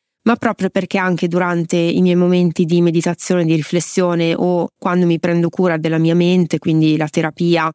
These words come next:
e la scrittura terapeutica, mi sono resa conto che c'era sempre un chiodo fisso, una sorta di tarlo, qualcosa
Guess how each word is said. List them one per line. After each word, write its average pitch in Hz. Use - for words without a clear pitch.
e 156
la 160
scrittura 165
terapeutica, 165
mi 208
sono 233
resa 185
conto 165
che 185
c'era 180
sempre 170
un 208
chiodo 214
fisso, 170
una 165
sorta 175
di 170
tarlo, 165
qualcosa 190